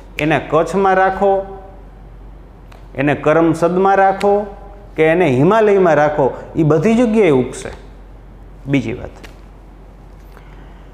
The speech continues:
કોઈ પણ સજીવ માટેની વાત છે કે જેમ તમે કોઈ પણ બે સજીવ નજીકની જાતિના હોય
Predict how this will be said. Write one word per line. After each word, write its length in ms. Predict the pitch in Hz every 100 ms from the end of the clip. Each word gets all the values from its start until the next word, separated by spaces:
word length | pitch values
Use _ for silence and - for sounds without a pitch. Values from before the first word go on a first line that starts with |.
| - - - - - - -
કોઈ 240 | - 285 339
પણ 240 | 330 311
સજીવ 420 | - - 196 208
માટેની 420 | 185 156 135 131 120
વાત 360 | 117 117 -
છે 180 | - 175 - - - - - - - - - - - - -
કે 140 | 233
જેમ 500 | 156 - 127 170 262
તમે 600 | 262 214 214 220 220 233 - - - - -
કોઈ 200 | 175 196
પણ 280 | 202 214
બે 280 | 180 156 185
સજીવ 460 | 180 175 156 185 139 113 - - - - - - - - - - - - - -
નજીકની 840 | 127 127 127 135 185 196 247 247
જાતિના 640 | 156 131 139 135 202 202 170
હોય 360 | 135 147 131